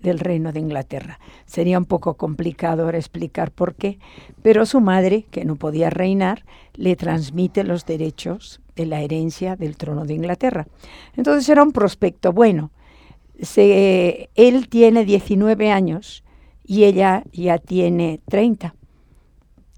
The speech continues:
Ella le lleva once años a su segundo esposo.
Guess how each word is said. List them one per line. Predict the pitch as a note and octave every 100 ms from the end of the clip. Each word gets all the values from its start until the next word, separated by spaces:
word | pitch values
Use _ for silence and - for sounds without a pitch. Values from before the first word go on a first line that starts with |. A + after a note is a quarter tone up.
| _ -
Ella | F#3+ G#3+
le | G#3 F#3
lleva | F#3+ G#3+ A3+ -
once | A3+ B3+ - A3+
años | B3 G3+ E3 D#3
a |
su | C#3 D3+
segundo | - E3 D#3 D#3 D#3
esposo. | - - C#3+ -